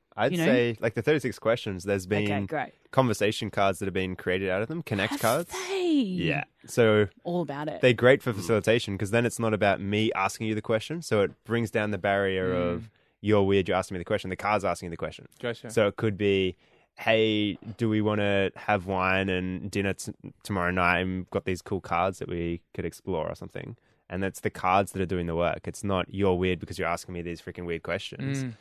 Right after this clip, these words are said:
Speaker 4: Mm.
Speaker 1: Um, so it brings in this
Speaker 2: Great.
Speaker 1: third entity, which
Speaker 2: Yep.
Speaker 1: is a big part of facilitation.
Speaker 2: Mm-hmm.
Speaker 1: Um, but you can bring that into a relationship and just do it on a date. I just ask six, six questions tomorrow night on your next date.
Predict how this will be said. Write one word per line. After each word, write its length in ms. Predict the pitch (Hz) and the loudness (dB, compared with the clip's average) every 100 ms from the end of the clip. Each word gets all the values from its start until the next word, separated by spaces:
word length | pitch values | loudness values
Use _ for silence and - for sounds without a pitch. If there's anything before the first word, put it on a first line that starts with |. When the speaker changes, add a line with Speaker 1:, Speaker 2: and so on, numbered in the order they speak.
| _ - | _ -4
Speaker 4:
Mm. 40 | |
Speaker 1:
Um, 400 | 98 92 90 90 85 | 0 0 -2 -4 -2
so 160 | 104 | 0
it 80 | 95 | 0
brings 220 | 104 98 | 0 -2
in 80 | 95 | -2
this 80 | 95 | -2
Speaker 2:
Great. 120 | 156 | 0
Speaker 1:
third 240 | 104 98 80 | 2 2 2
entity, 540 | 92 113 117 135 190 _ _ | -2 -4 -4 -4 -6 _ _
which 100 | - | -6
Speaker 2:
Yep. 40 | 135 | -2
Speaker 1:
is 80 | 98 | 0
a 40 | |
big 140 | 95 - | -2 0
part 160 | 90 | -2
of 80 | 85 | -2
facilitation. 680 | 85 85 139 147 110 92 104 | -4 0 4 2 2 -2 -2
Speaker 2:
Mm-hmm. 540 | 147 143 165 202 - | -8 -10 -12 -12 2
Speaker 1:
Um, 360 | 101 98 190 92 | 4 6 6 2
but 80 | 101 | 0
you 40 | |
can 100 | 127 | 0
bring 100 | 110 | 2
that 100 | 107 | 2
into 180 | 104 98 | 0 0
a 20 | |
relationship 420 | 98 113 127 87 92 | 0 0 -4 -8 -6
and 80 | |
just 100 | 92 | -6
do 120 | - 95 | -2 -2
it 60 | |
on 100 | 92 | -2
a 60 | 85 | -2
date. 200 | 98 90 | -4 -4
I 40 | |
just 160 | 82 90 | -6 -6
ask 160 | 85 - | -4 -4
six, 260 | - - _ _ - | -8 -10 _ _ -12
six 320 | - 120 - | -6 -6 -6
questions 500 | - 110 - 95 - | -2 -2 -2 -8 -6
tomorrow 280 | 104 95 90 | -2 0 0
night 240 | 80 - _ _ 101 | 0 -2 _ _ -6
on 140 | 95 | -4
your 80 | 90 | -2
next 220 | 90 82 | -4 -6
date. 300 | 82 80 - | -4 -4 -4